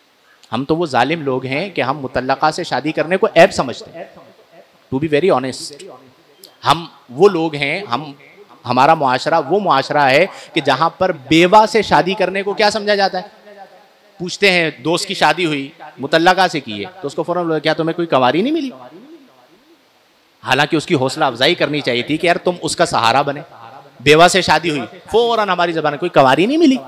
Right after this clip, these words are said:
हालांकि तुम्हें चाहिए था कि तुम उसकी तारीफ करो कि वो एक बेवा औरत का सहारा बना है।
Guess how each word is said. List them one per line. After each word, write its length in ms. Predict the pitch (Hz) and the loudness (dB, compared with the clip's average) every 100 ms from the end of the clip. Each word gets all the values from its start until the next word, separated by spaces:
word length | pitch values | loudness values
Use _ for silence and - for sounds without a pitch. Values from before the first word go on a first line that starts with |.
| 139 208 320 320 - - _ _ _ - | -16 -20 -20 -20 -20 -20 _ _ _ -2
हालांकि 300 | 113 156 190 | 2 2 0
तुम्हें 240 | 165 165 | -4 -2
चाहिए 300 | 190 156 160 | 2 2 2
था 80 | 185 | 0
कि 100 | 220 | -2
तुम 180 | 220 208 | -2 -4
उसकी 440 | 175 165 - 226 | -6 -12 -6 -6
तारीफ 500 | 233 175 147 160 233 - | 0 4 4 2 0 0
करो 240 | 160 190 | 2 2
कि 100 | 208 | 2
वो 380 | 185 202 262 - - - | 4 6 6 2 -8 -2
एक 260 | 190 170 143 | 0 0 0
बेवा 260 | 165 202 | 0 2
औरत 400 | 214 165 156 175 | 2 2 2 0
का 440 | 156 208 262 - - | 4 4 4 -4 -8
सहारा 460 | - 123 117 113 104 | 0 2 4 2 0
बना 200 | 92 92 | -4 -14
है। 360 | 120 110 110 | -16 -18 -20